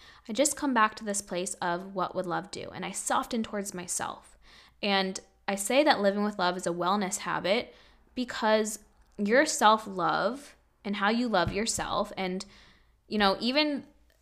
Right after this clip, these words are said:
in terms of, like, not taking things personally from others has helped me so much. Like,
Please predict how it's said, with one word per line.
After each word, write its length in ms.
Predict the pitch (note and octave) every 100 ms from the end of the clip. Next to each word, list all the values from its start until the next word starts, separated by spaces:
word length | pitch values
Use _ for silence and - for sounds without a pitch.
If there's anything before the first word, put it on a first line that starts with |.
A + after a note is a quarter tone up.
| _
in 140 | A3
terms 340 | G3+ G#3+ G#3+ G3+
of, 60 |
like, 180 | G3 F#3
not 320 | F3 F3+ -
taking 300 | - G3+ G#3
things 180 | G3+ F#3+
personally 420 | - G3+ G3+ F#3
from 200 | F3+ E3+
others 440 | - G#3 F3+ D3 -
has 120 | F#3+
helped 260 | F3 E3 -
me 80 | F#3
so 200 | F#3 F3+
much. 280 | A3 A3+
Like, 220 | F#3+ F#3